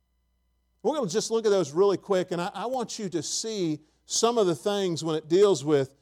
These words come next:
fearing the Lord. It's not, it's not that you've gotta sit there and go, "I'm gonna be punished for everything," 'cause you know what? God gives us a lot of rewards, too. I've seen some of your vehicles. We all drive nice vehicles. I've seen some of the clothes. I've seen some of your homes. We all have nice things.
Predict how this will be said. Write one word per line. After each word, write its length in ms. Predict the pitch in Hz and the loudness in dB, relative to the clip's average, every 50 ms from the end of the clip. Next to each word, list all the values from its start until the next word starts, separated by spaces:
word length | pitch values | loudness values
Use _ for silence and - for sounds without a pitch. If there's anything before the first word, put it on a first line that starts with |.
| _ _ _ | _ _ _
fearing 440 | _ - 208 208 214 214 196 180 156 | _ -4 -2 0 0 2 0 0 0
the 100 | 160 156 | 0 2
Lord. 420 | 160 185 202 190 170 143 127 117 - _ _ _ _ _ _ _ _ - | 4 4 6 6 4 4 0 -4 -10 _ _ _ _ _ _ _ _ -4
It's 200 | 190 - - 185 | -4 -4 -2 -2
not, 300 | 226 254 294 294 - - | 0 0 0 0 -2 -2
it's 240 | - 220 214 - - | -2 -2 -2 -2 -4
not 260 | 226 262 294 302 - | -2 -2 -2 -2 -2
that 120 | - 254 196 | -6 -12 -10
you've 140 | 220 214 180 | -8 -4 2
gotta 200 | 226 226 214 196 | 2 2 2 2
sit 280 | - - 240 247 - | -2 -4 -4 -4 -2
there 120 | - 233 214 | -2 -4 -2
and 80 | 202 | 4
go, 160 | 202 196 185 | 4 6 6
"I'm 120 | 202 233 247 | 6 4 0
gonna 140 | 226 214 185 | 0 0 0
be 120 | 175 170 | 0 -2
punished 420 | - - - 240 247 247 214 - | -4 -6 -8 -8 -6 -4 -6 -4
for 80 | - 214 | -2 -4
everything," 200 | 196 175 185 175 | -2 -2 -4 -2
'cause 180 | - 202 156 160 | 0 0 0 0
you 80 | 269 | 0
know 80 | 277 254 | 2 4
what? 280 | 226 233 247 214 208 | 6 6 4 2 2
God 240 | 180 220 240 220 214 | 2 2 2 2 2
gives 180 | 208 254 208 - | -2 -6 -4 -4
us 60 | - | -4
a 60 | 214 | -2
lot 140 | 226 214 196 | -2 -2 0
of 60 | 185 | 0
rewards, 480 | 175 160 170 196 202 185 147 123 - - | 0 0 2 2 2 0 -2 -4 -8 -8
too. 220 | - 147 120 107 _ _ _ _ _ _ _ _ _ _ _ _ _ _ _ _ _ _ _ _ _ _ _ _ _ _ _ _ _ _ _ _ _ _ _ _ _ _ _ _ _ _ _ _ _ - - | -6 -6 -6 -6 _ _ _ _ _ _ _ _ _ _ _ _ _ _ _ _ _ _ _ _ _ _ _ _ _ _ _ _ _ _ _ _ _ _ _ _ _ _ _ _ _ _ _ _ _ -4 -2
I've 120 | 254 254 | -2 -2
seen 200 | - - 311 269 | 0 -2 -2 -2
some 200 | - 294 277 247 | 2 2 2 4
of 40 | 233 | 4
your 80 | 214 185 | 0 0
vehicles. 480 | 151 175 190 190 190 190 240 233 185 | 2 4 6 6 6 6 4 -2 -2
We 100 | 214 262 | 2 4
all 160 | 262 254 262 247 | 6 6 6 6
drive 260 | 190 240 240 240 226 | 4 4 4 4 2
nice 260 | 226 240 240 233 - | 0 -2 -4 -6 -6
vehicles. 540 | 226 269 262 226 - - 127 - - - _ _ _ _ _ _ _ _ _ _ _ _ _ _ _ _ _ _ _ _ - | -8 -4 -4 -4 -4 -4 -12 -14 -14 -20 _ _ _ _ _ _ _ _ _ _ _ _ _ _ _ _ _ _ _ _ -4
I've 160 | - 240 254 | -2 -2 0
seen 140 | - 294 277 | 0 -2 -2
some 200 | 208 - 277 262 | 2 4 4 6
of 40 | 247 | 6
the 120 | 226 - | 4 4
clothes. 260 | - 240 254 262 254 254 | 6 4 6 6 8 6
I've 140 | 277 247 | 4 2
seen 140 | - 285 277 | 2 -2 -4
some 180 | - 277 262 240 | -2 -2 -2 -2
of 40 | 226 | 0
your 140 | 220 226 | -2 -2
homes. 400 | 202 220 247 247 277 320 302 226 | 2 2 2 2 2 0 -4 -6
We 140 | 208 247 247 | -4 0 2
all 220 | 247 262 285 277 262 | 4 4 4 4 4
have 180 | 269 262 214 | 2 0 0
nice 340 | 226 247 254 262 247 - - | 0 -2 -2 -2 -4 -6 -6
things. 540 | 294 285 269 233 170 131 - _ _ - | -6 -6 -6 -6 -10 -12 -16 _ _ -20